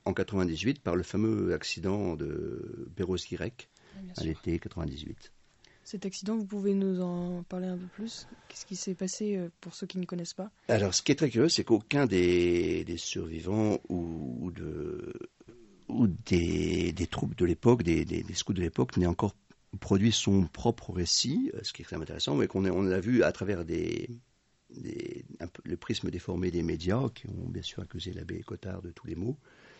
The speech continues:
Speaker 1: Euh, et c'est vrai qu'il était le B A F D, mais, euh,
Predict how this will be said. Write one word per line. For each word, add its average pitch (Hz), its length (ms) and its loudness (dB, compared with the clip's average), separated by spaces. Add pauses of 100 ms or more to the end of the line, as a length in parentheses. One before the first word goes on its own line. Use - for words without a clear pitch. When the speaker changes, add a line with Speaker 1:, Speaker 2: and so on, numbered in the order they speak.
(340)
Speaker 1:
Euh, - 60 -4 (140)
et - 140 -10
c'est - 140 -2
vrai 90 120 4
qu'il - 140 -8
était - 200 -8
le 85 100 -6
B - 80 -6
A 85 180 -2
F 82 100 -12
D, 104 220 6
mais, 82 280 -2
euh, - 1120 -16